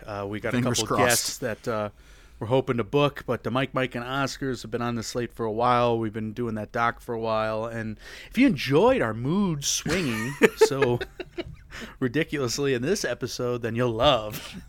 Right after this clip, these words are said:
Speaker 1: <laughs> you'll love that one, I guess. But I, I do, I do look forward to that episode every year. You guys have submitted a bunch of categories, and yeah, if you, there's still time. If you listen to this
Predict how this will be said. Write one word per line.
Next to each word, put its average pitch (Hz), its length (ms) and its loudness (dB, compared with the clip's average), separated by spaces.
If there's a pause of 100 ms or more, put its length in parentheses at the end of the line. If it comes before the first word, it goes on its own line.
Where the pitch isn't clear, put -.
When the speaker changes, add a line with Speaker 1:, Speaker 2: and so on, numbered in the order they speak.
(200)
Speaker 1:
<laughs> - 20 -14
you'll 240 280 4
love 196 260 8
that 190 220 8
one, 180 140 2
I 175 80 4
guess. 175 320 2 (480)
But 143 180 8
I, 135 360 6
I 127 60 6
do, 127 420 2
I 127 100 2
do 127 220 2
look 113 240 -2
forward 107 280 0
to 117 60 -8
that 107 280 -4
episode 113 360 -4
every 107 200 -4
year. 123 160 2
You 110 160 -2
guys 110 300 0
have 113 140 -8
submitted 110 420 -2
a 101 40 -4
bunch 107 220 -6
of - 60 -18
categories, 120 480 0
and 120 200 -4
yeah, 160 240 4
if 117 100 -8
you, 147 160 -10
there's 131 220 -6
still 196 180 2
time. 135 400 0
If - 100 -10
you 131 80 -6
listen 143 240 -4
to 123 80 -4
this 139 300 -2